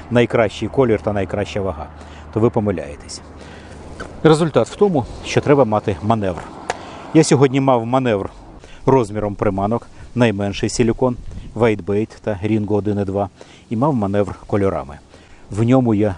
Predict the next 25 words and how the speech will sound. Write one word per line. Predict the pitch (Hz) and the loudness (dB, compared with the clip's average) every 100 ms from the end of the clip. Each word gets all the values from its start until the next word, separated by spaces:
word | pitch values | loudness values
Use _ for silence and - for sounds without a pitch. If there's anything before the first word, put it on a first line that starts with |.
| - | -4
зорієнтувався | 98 107 107 98 101 82 - 90 | 0 4 4 4 0 0 -6 -10
в | |
цьому | - 95 92 | -6 -6 -6
просторі. | - 76 - 76 80 - - - - | -8 -10 -10 -12 -12 -14 -18 -14 2
І | 135 123 | 4 4
дійсно | 107 113 107 - 110 | 4 6 6 6 8
виявилось, | 170 156 135 | 8 8 6
що | - 113 | 4 0
це | - | 4
все | 160 - 120 | 2 2 0
мало | 107 120 107 | 4 4 4
значення. | 101 104 - 101 98 - - - - - | 0 -6 -10 -12 -12 -10 -6 -4 -2 0
Що | - | 2
найкраща | 151 156 170 151 - | 6 6 6 4 4
вага | 143 131 120 | 4 4 2
сьогодні | - 113 107 107 | 0 -2 -2 0
була | 107 101 - - - | 0 0 0 0 4
найменша, | 131 120 131 131 135 123 | 4 4 2 2 -2 -2
нуль | 127 131 | 2 4
два. | 120 123 120 - - - - - - - - - - - - - - - | 6 4 4 -2 -16 -16 -16 -12 -10 -8 -4 0 0 0 -2 -4 -8 4
Найкращі | 156 165 190 170 - | 4 6 4 4 0
кольори | - 160 156 135 | 2 4 6 4
сьогодні | 135 120 117 | 2 2 2
були | 113 113 110 - - | 4 4 4 0 -4
контрастні, | - 135 - 113 104 - 113 | 0 0 2 2 2 -2 -8